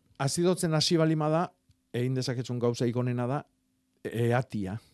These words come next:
aldan eta askarrena. E, baina, bueno, hoi ikusi merko genuke, zenbatean joko azidotasuna dun, eta bar,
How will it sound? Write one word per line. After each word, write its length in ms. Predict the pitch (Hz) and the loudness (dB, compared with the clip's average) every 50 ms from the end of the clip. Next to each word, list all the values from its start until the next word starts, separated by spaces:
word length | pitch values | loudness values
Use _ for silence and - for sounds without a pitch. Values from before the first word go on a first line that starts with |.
| _ - - | _ -20 -12
aldan 360 | - 120 120 117 110 113 113 113 | -6 -4 -2 -2 -2 -2 -2 -4
eta 220 | 107 - 120 113 | -4 -4 -4 -4
askarrena. 540 | 127 117 - - - 131 117 107 87 92 107 - - _ _ _ _ _ _ _ _ _ _ _ _ _ - - - - - - - - - - - _ _ _ _ | -4 -6 -4 -2 -2 -2 -2 -2 -6 -8 -10 -12 -14 _ _ _ _ _ _ _ _ _ _ _ _ _ -20 -20 -20 -20 -20 -20 -20 -20 -20 -20 -20 _ _ _ _
E, 280 | 143 139 131 123 120 110 | -2 -2 0 0 -2 -2
baina, 260 | - 120 120 120 120 | -2 -4 -2 -2 0
bueno, 220 | 117 127 131 135 117 | 2 2 2 2 2
hoi 120 | 120 127 | 2 2
ikusi 300 | 127 - - 139 - - | 0 0 -2 -4 -4 -4
merko 300 | 110 95 95 92 - 82 90 | -6 -6 -8 -8 -8 -8 -8
genuke, 380 | 92 98 107 - 131 120 92 | -8 -8 -8 -6 -6 -6 -6
zenbatean 480 | 90 - - 95 98 107 107 - 110 104 | -8 -8 -8 -8 -8 -8 -8 -6 -8 -8
joko 160 | 101 98 - 101 | -8 -6 -6 -6
azidotasuna 680 | 98 - 120 110 104 95 101 98 - 113 104 98 101 | -6 -4 -4 -4 -4 -6 -6 -8 -8 -8 -6 -4 -2
dun, 400 | 113 139 160 170 170 170 165 151 127 | 0 0 2 2 2 0 0 0 -2
eta 160 | 98 - 95 | -2 -4 -4
bar, 220 | 101 110 98 95 | -4 -4 -6 -6